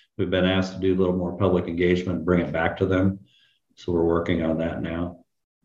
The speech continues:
Just, you know, looking at how C I P lines out, and we'll be working on this in the next probably month.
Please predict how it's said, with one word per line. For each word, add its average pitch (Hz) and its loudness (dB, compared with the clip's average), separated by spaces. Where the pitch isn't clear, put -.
Just, 113 6
you 104 0
know, 98 2
looking 120 2
at 104 -2
how 110 2
C 110 0
I 101 2
P 98 2
lines 92 2
out, 95 0
and 92 -2
we'll 92 2
be 90 4
working 92 0
on 87 0
this 90 0
in 87 0
the 87 -2
next - -2
probably 85 0
month. 90 2